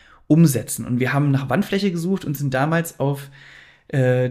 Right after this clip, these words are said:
die Sektion Hannover gekommen. Die hatte einen Boulderbereich, wo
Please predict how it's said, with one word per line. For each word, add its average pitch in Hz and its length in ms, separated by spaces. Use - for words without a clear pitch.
die 131 340
Sektion 131 1040
Hannover 175 340
gekommen. 160 460
Die 135 120
hatte 147 180
einen 139 200
Boulderbereich, 143 760
wo 135 300